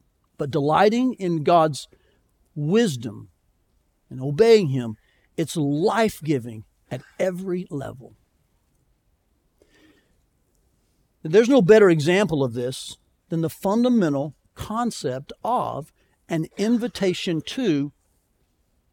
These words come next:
salvation. Say the word with me, salvation. This is the best illustration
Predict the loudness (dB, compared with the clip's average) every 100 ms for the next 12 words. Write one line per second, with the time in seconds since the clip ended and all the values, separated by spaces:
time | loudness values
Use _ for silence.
0 | _ -12 -2 0 0 0 -2 -2 -6 -12
1 | -4 0 2 2 2 0 -4 -6 _ _
2 | _ _ _ -10 -2 0 2 0 -2 -6
3 | -12 -16 _ _ _ _ -6 -4 -4 2
4 | 2 2 -4 _ -20 _ _ _ _ _
5 | -10 2 6 6 4 0 0 0 0 -2
6 | -2 -2 -6 -8